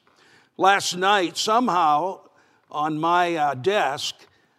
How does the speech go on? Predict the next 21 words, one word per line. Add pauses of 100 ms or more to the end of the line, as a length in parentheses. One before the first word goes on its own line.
(200)
I
received
a
clock
that
was,
uh,
given
to
somebody
in
the
family (260)
in
nineteen
fifty-two. (920)
And
the
clock
didn't
work.